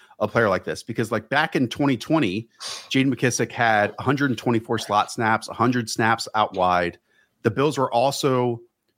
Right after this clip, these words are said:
rumored to be heavily interested in Travis Etienne coming out of the draft.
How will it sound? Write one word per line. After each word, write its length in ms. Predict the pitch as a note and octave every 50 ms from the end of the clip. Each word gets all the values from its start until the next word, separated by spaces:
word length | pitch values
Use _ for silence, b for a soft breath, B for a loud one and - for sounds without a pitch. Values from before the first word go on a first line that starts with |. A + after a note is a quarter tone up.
| _ -
rumored 320 | A2 A#2+ C3 C3+ C#3 C3
to 60 | B2+ A#2+
be 120 | A#2+ A2
heavily 340 | F2+ - B2+ A#2 B2 A#2+ A2+
interested 280 | A2 G#2+ - - A#2
in 60 | G#2 F#2
Travis 360 | - - A2+ A#2 A2+ - - -
Etienne 480 | A2+ G#2+ G#2+ - G#2 G2+ G2+ G2 G2+
coming 280 | G2 - A2+ G#2 G2+ G2
out 80 | G2
of 60 | G2 G2
the 60 | F#2+
draft. 440 | - G2+ F#2+ G2 G2 G2 - -